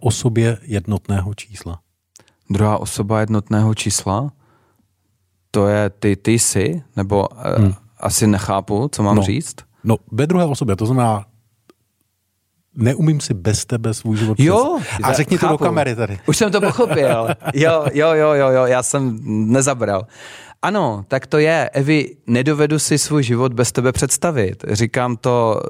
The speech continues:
Speaker 2: s otevřeným hledím a myslím to upřímně. Moje žena je můj největš-, moje žena je můj největší přítel. Jsi můj největší přítel. Je to tak. Jsem rád, že tě mám.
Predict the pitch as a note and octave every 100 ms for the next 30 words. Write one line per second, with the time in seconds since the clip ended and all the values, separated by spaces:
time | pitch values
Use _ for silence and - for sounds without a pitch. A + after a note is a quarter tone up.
0 | - - - B2+ D#3+ D3+ D3+ D3+ D3+ D3+
1 | - G#2+ A2 A2+ A#2 C3+ - A2+ A2+ A2+
2 | - B2 A2+ G#2 G#2+ C3+ C3+ C3 C3 -
3 | - - - A#2 C3 B2 C#3 C3+ C3+ B2
4 | A#2+ B2 A#2+ B2 B2+ A#2 A2+ A#2+ C3+ C3+
5 | - A2 G#2+ A2 B2 B2+ - A#2 A2 G#2+
6 | G#2+ B2 - C#3 - G2+ F#2+ G2+ - G2+
7 | G2+ A2 B2+ - - - - F#2 - -
8 | F#2 A2+ F#2 F2+ - _ _ _ - G2
9 | G#2 B2 D3+ _ - G2 G#2+ F#2 E2